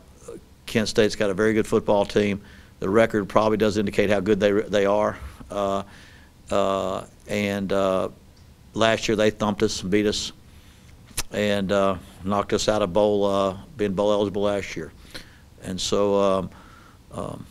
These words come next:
just a big game against a very good team, and our kids have, uh, they know the importance of it. It's, it's just, it's important to us, and it's a big rivalry, and, um, we're, we're working hard to be ready for it. You know, you know, I, I,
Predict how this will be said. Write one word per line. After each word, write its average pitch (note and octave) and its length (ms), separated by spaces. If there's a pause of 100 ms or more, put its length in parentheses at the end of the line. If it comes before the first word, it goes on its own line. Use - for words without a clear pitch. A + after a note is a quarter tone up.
(140)
just B2 160
a G#2+ 40
big C3 180
game A#2+ 400
against G#2+ 260
a F#2 40
very G#2+ 180
good G#2+ 160
team, A#2 260
and G2+ 80
our G2 140
kids G#2+ 320
have, G2 160
uh, G2+ 260
they G#2 160
know A2 180
the A2 80
importance A2+ 440
of A#2 140
it. A2+ 140
It's, G2+ 180 (120)
it's G2 220
just, G#2 240
it's G2 180
important G#2 440
to A2+ 180
us, - 240
and G#2 100
it's G2 140
a - 20
big G2 160
rivalry, G#2+ 540 (680)
and, G2 360
um, F#2+ 300 (880)
we're, G2+ 260
we're G2+ 180
working G2+ 320
hard G#2 280
to F#2 60
be G2 120
ready F2+ 180
for - 240
it. - 60 (540)
You D#3 40
know, D3+ 100
you D#3 140
know, D#3 200
I, C#3+ 260
I, B2 380